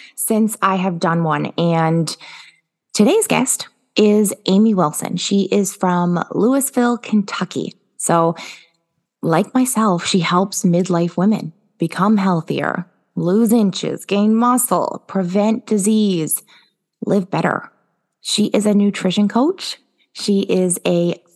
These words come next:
fitness pro, and she's a pharmacist. So I'm really looking forward to interviewing her and getting into this episode right away. So soon as she pops in here now.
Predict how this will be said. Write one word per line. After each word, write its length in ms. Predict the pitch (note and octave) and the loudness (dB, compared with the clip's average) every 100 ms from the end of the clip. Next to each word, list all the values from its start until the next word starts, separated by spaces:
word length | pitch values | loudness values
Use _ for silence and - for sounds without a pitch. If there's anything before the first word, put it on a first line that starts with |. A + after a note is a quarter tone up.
| _ | _
fitness 480 | - B3 B3+ C4 C4+ | -2 0 0 0 0
pro, 580 | - - F#3+ F#3 F3+ B3+ B3+ _ - _ - | -6 -2 0 2 2 0 -4 _ -20 _ -4
and 120 | F3+ | -2
she's 200 | - E3+ | 0 -2
a 60 | |
pharmacist. 760 | E3+ E3 - F3 - - - - _ _ _ _ | -2 -2 -2 -4 -6 -6 -8 -12 _ _ _ _
So 160 | - | -2
I'm 100 | F#3 | 0
really 340 | F3+ F3+ G#3 A#3+ | 0 0 2 0
looking 300 | A#3 A#3 A3+ | 0 0 -2
forward 560 | G3 F3+ F#3 F#3 F#3 G3 _ _ | -2 -2 0 0 -2 -6 _ _
to 100 | - | -6
interviewing 680 | - B3 C4 B3+ B3 B3 A#3+ | 0 2 2 0 0 0 0
her 420 | A3+ A#3+ A#3 A#3+ A3+ _ _ _ _ | -2 -2 -2 -2 -6 _ _ _ _
and 480 | F3+ F3 F3 F3 F3 | -4 -2 0 -2 -2
getting 220 | - F3 | -2 -2
into 240 | E3+ E3 E3 | -2 -4 -6
this 160 | D#3+ | -8
episode 500 | - - - - - - _ _ _ _ | -8 -10 -8 -6 -6 -10 _ _ _ _
right 380 | G3 D#3+ - - - | -12 -10 -10 -12 -8
away. 500 | D#3+ D#3 G#2+ - E3 _ _ | -6 -6 -8 -8 -10 _ _
So 580 | - - E3 E3 D#3+ E3 - - _ _ _ _ _ _ _ _ _ | -6 -2 0 0 -2 -4 -12 -20 _ _ _ _ _ _ _ _ _
soon 480 | - - F#3+ G#3+ A3 | -18 -6 -2 -2 -2
as 160 | G#3 G3 | -2 -4
she 240 | - F#3 | -4 -4
pops 680 | F3 _ - F#3 - - - | -6 _ -8 -6 -8 -12 -14
in 200 | - E3+ | -8 -8
here 260 | D#3+ E3 E3+ | -6 -6 -4
now. 680 | E3+ F#3+ G#3+ C4+ D#4 F4+ | -2 -2 -2 -4 -4 -6